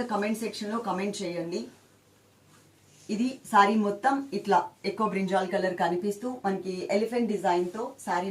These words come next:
మొత్తం కూడా all over డిజైన్ చేశారు ఫుల్. ఇదిగోండి సారీ మొత్తం ఫుల్. ఓకే, ఇక్కడ మనకి పింక్ కలర్తో పళ్ళు అనేది ఇచ్చారు. ఇది మనకి బ్లౌజ్. టోటల్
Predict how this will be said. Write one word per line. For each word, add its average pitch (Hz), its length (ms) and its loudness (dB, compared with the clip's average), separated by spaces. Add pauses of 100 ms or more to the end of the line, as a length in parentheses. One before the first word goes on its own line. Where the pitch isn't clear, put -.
మొత్తం 180 280 -4 (100)
కూడా 214 140 -2 (100)
all 180 180 2
over 196 140 0 (100)
డిజైన్ 156 380 -2
చేశారు 151 340 -6 (640)
ఫుల్. 185 200 -2 (1160)
ఇదిగోండి 147 400 -4
సారీ 147 260 2
మొత్తం 127 240 -10 (120)
ఫుల్. - 180 -8 (680)
ఓకే, 277 180 0 (420)
ఇక్కడ 254 160 0 (100)
మనకి 240 300 0
పింక్ 262 180 0 (100)
కలర్తో 202 340 0 (100)
పళ్ళు 240 300 2
అనేది 196 260 -4
ఇచ్చారు. - 300 -8 (1400)
ఇది 247 180 2
మనకి 208 280 0 (100)
బ్లౌజ్. - 320 -2 (1900)
టోటల్ 226 360 2